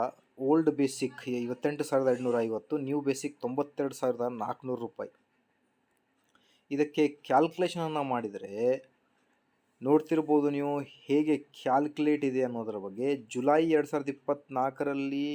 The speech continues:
ಏನು ರಿಟೈರ್ಮೆಂಟ್ ಆಗಿದ್ದಾರೆ ಅವರ ಕ್ಯಾಲ್ಕುಲೇಷನ್, ಮತ್ತು ಆಗಸ್ಟ್ ಎರಡು ಸಾವಿರದ ಇಪ್ಪತ್ನಾಲ್ಕರಲ್ಲಿ ಏನು ರಿಟೈರ್ಮೆಂಟ್ ಆಗ್ತಾ ಇದ್ದಾರೆ ಅವರಿಗೂ ಮತ್ತು ಇವರಿಗೂ ಬಹಳಷ್ಟು ಡಿಫರೆನ್ಸ್ ಆಗ್ತಾ ಇದೆ ವೀಕ್ಷಕರೇ.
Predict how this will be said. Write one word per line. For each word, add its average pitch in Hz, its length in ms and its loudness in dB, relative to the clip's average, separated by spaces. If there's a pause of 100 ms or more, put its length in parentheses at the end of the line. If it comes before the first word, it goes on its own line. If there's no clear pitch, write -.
ಏನು 135 100 -6
ರಿಟೈರ್ಮೆಂಟ್ 131 420 -4
ಆಗಿದ್ದಾರೆ 135 560 0
ಅವರ 131 360 2
ಕ್ಯಾಲ್ಕುಲೇಷನ್, 135 880 -4
ಮತ್ತು 143 560 -4
ಆಗಸ್ಟ್ 156 420 -2
ಎರಡು 143 160 0
ಸಾವಿರದ 139 220 -2
ಇಪ್ಪತ್ನಾಲ್ಕರಲ್ಲಿ 131 840 -4
ಏನು 123 120 -6
ರಿಟೈರ್ಮೆಂಟ್ 127 440 -4
ಆಗ್ತಾ 120 280 -6
ಇದ್ದಾರೆ 110 340 -2 (760)
ಅವರಿಗೂ 147 580 2
ಮತ್ತು 147 300 -4
ಇವರಿಗೂ 131 440 -2
ಬಹಳಷ್ಟು 120 760 -4
ಡಿಫರೆನ್ಸ್ 127 460 -6
ಆಗ್ತಾ 120 280 -4
ಇದೆ 117 220 -2
ವೀಕ್ಷಕರೇ. - 540 -10